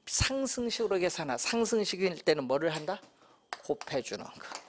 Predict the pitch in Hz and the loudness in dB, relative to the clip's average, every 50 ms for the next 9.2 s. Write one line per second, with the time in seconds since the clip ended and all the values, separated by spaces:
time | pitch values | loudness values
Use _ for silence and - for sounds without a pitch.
0 | - _ _ - - - - - _ _ _ - - 190 196 202 185 185 180 - | -20 _ _ -20 -20 -20 -20 -20 _ _ _ -2 2 4 6 6 6 4 0 -2
1 | - 185 170 - _ _ - - 175 170 175 160 156 151 139 131 - - 131 123 | -4 -4 -4 -8 _ _ -2 2 4 4 4 4 4 2 0 -2 -6 -8 -4 -4
2 | 123 113 - - - - - - - - - - 175 175 180 180 - - - 196 | -4 -4 -6 -10 -14 -16 -16 -20 -16 -8 0 2 4 4 4 2 2 4 6 8
3 | 185 220 208 202 - - 196 180 185 170 160 160 175 165 160 160 151 175 202 202 | 8 8 8 6 4 2 2 4 4 4 4 4 4 2 0 -2 -2 -2 -2 -2
4 | - - 151 143 - 160 147 143 139 135 127 - - - 143 147 180 247 294 - | 0 0 0 2 2 0 0 0 -2 -2 -4 -4 -6 -6 -4 -2 -2 -2 -4 -6
5 | - - - - - - _ _ _ - - - - - - - - - - - | -10 -20 -20 -20 -20 -20 _ _ _ -4 -4 -4 -4 -6 -8 -8 -6 -6 -8 -10
6 | - - - - _ - - - 165 175 175 165 170 160 156 - 147 135 - 139 | -16 -20 -20 -20 _ -14 -8 0 2 4 4 4 2 0 0 -2 -4 -4 -4 -6
7 | 127 123 120 113 - 120 127 131 - - - - - - - _ - - - - | -8 -8 -8 -10 -10 -14 -16 -18 -18 -18 -20 -20 -20 -20 -20 _ -20 -20 -20 -20
8 | - _ _ - 175 185 180 151 143 143 151 156 160 - _ _ _ _ _ _ | -20 _ _ 2 4 4 4 4 2 0 0 -4 -6 -6 _ _ _ _ _ _
9 | _ - 170 165 | _ -2 -2 -2